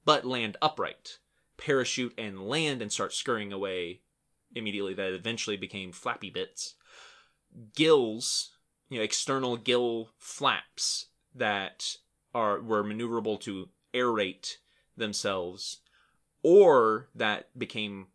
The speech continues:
paddle-like features for swimming, and that, that swimming then became flapping, then became flying. And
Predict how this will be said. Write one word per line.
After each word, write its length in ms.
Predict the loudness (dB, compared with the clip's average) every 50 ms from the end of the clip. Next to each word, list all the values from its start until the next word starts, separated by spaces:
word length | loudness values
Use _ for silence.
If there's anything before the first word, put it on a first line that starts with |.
| _ _ _ -14
paddle-like 1200 | -8 -2 0 2 2 2 2 2 0 -2 -4 -8 _ _ _ _ _ _ -6 -2 -2 -2 -2 -4
features 500 | -8 -12 -8 -6 -6 -6 -4 -6 -8 -8
for 140 | -8 -8 -8
swimming, 580 | -8 -6 -4 -4 -4 -4 -6 -8 -10 -12 -16 -20 _ _ _ -14
and 180 | -12 -12 -10
that, 160 | -10 -10 -8 -6
that 200 | -6 -6 -6 -6
swimming 380 | -6 -6 -4 -4 -4 -4 -6 -6
then 100 | -8 -8
became 260 | -8 -10 -10 -12 -10
flapping, 400 | -4 -2 0 0 0 -2 -4 -8
then 120 | -8 -10
became 240 | -12 -12 -12 -12 -12
flying. 540 | -10 -8 -6 -4 -4 -4 -6 -8 -12 -16 -20 _ _ _ _ _ _ _
And 720 | -4 -2 -2 -2 -2 -4 -4 -6 -8 -8 -10 -10 -10 -12